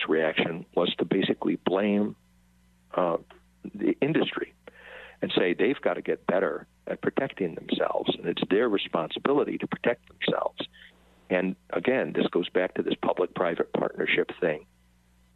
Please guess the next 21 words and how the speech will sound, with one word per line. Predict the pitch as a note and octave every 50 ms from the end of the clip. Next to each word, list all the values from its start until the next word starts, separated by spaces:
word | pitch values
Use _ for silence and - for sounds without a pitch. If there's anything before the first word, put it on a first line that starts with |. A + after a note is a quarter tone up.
| _ _
that | - F#2 F2
is | F2+ -
a | F#2 F2 E2+
doomed-to-fail | E2 - A2 B2 B2 A#2+ - C3 - - A2 F#2 E2+ - -
strategy, | - - A#2+ C3+ D3+ C3 - - - - - - - _ _ _ _ _ _ _ -
you | F#2+
know, | G2
where | G2 F2 F2+
the | F#2 F2+
government | - G2 G2+ - C#3+ C3 F#2 F2+ F2
is | D#2+ F2 - -
putting | - G#2+ - G2+ F#2 E2
the | -
burden | - - G#2 A#2 B2 B2 A2+ G2
of | F2 F2
national | F2 F2 F2+ F#2 - - - - -
security | - - - - D#2 D#2 - - F#2+ F#2
on | E2+ F2
the | -
private | - - F#2+ F#2+ - - - -
sector. | E2 D#2 - - E2+ -